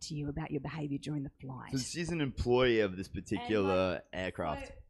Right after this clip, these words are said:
Speaker 1: so what I did, like, I hadn't, I didn't do it, <laughs> didn't do anything wrong, but I just, they're like, "So, um, you made a friend during the flight, we see." <laughs> It's like, "Oh, fuck." And
Speaker 2: And here are your shoes.
Speaker 1: What's that?
Speaker 2: You
Speaker 1: No,
Speaker 2: gave
Speaker 1: no,
Speaker 2: me
Speaker 1: no,
Speaker 2: your
Speaker 1: no. Oh,
Speaker 2: shoes.
Speaker 1: the shoes thing. No, the,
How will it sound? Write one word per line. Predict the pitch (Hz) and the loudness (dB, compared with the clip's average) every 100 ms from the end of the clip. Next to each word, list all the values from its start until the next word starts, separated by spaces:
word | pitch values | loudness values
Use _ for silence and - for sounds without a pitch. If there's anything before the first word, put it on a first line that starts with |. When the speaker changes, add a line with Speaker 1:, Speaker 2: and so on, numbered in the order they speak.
| - - - - - | -20 -20 -20 -12 0
Speaker 1:
so | 269 | 2
what | 262 330 | 4 4
I | 262 | 4
did, | 185 175 | 6 6
like, | 202 | 4
I | - | 2
hadn't, | 262 330 320 - | 0 0 -2 -2
I | - | -2
didn't | 330 359 | 2 8
do | 349 | 10
it, | 240 | 12
<laughs> | - 240 190 | 10 6 2
didn't | 277 240 | -2 2
do | 294 339 | 6 8
anything | 294 254 214 | 8 8 8
wrong, | 185 170 170 185 | 8 8 6 4
but | 190 | 4
I | 196 | 6
just, | 233 - - - - - - - | 4 2 -10 -20 -20 -20 -4 2
they're | 202 | 4
like, | 190 165 - - - _ _ _ - | 6 4 -2 -20 -20 _ _ _ -6
"So, | - 190 190 _ _ _ _ _ _ | 2 4 2 _ _ _ _ _ _
um, | 190 180 170 | -4 -2 -2
you | 185 | 0
made | 190 202 | 0 -2
a | |
friend | - 262 311 | -2 -2 2
during | 262 175 | 2 2
the | - | 0
flight, | 147 143 | -4 -6
we | - | -6
see." | 147 - | -8 -4
<laughs> | 180 | -4
It's | 175 214 | -2 -2
like, | 165 92 | -4 -6
"Oh, | 131 110 _ _ _ | -12 -16 _ _ _
fuck." | - - - - - - - | -20 -20 -20 -20 -20 -20 -12
And | 214 220 214 - | -6 -6 -8 -8
Speaker 2:
And | 143 | -6
here | 135 160 | -6 -6
are | 160 | -8
your | 131 110 | -10 -16
shoes. | - 113 101 78 69 - - - _ - _ - | -16 -12 -10 -10 -12 -16 -16 -18 _ -20 _ 2
Speaker 1:
What's | 233 - | 2 4
that? | 196 - _ | 2 0 _
Speaker 2:
You | 220 | 8
Speaker 1:
No, | 254 254 | 12 12
Speaker 2:
gave | 254 | 12
Speaker 1:
no, | 254 | 10
Speaker 2:
me | |
Speaker 1:
no, | 247 240 | 10 8
Speaker 2:
your | 233 | 8
Speaker 1:
no. | 226 | 10
Oh, | 226 | 10
Speaker 2:
shoes. | |
Speaker 1:
the | 214 | 8
shoes | - 240 214 | 6 6 6
thing. | - 190 180 | 6 6 6
No, | 226 | 8
the, | 226 | 6